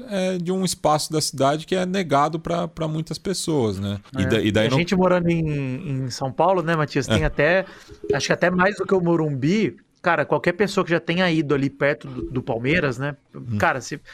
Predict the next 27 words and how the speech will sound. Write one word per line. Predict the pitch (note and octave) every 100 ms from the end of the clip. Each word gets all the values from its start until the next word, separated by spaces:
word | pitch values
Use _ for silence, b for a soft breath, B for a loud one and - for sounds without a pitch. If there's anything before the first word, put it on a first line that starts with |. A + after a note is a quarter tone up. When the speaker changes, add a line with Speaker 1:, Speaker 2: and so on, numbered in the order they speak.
| B B
Speaker 2:
cê | - E3
percebe | - F#3+ F3 - F3 F#3 F#3
como | G3+ F#3+ F3+
em | F3
dia | C#3 F#3+
de | D#3+
jogo | D3+ C3 D#3+ F3 G#3+
aquilo | G#3 G#3+
lá | F#3+ E3+ F#3+ A#3 A3+ B B
se | - G#3
transforma. | G#3 B3 B3 G#3+ G#3+ G3 A#2+ G#2+ A2+
E | -
Speaker 1:
É. | B2
Speaker 2:
de | G#2+
fato | - D#3 G3
é | G#3+
isso, | E4 F#3+ -
né, | C3+
você | A#2+ - D3+
é |
afet-, | G#3+ - A3+ - D#3 B3 B B -
queira | G#3 B3+ C4
ou |
não, | F#3 F3 B3 B3+
a | E3+
minha | D3 E3
ex-namorada | E3+ F3 E3+ E3 D#3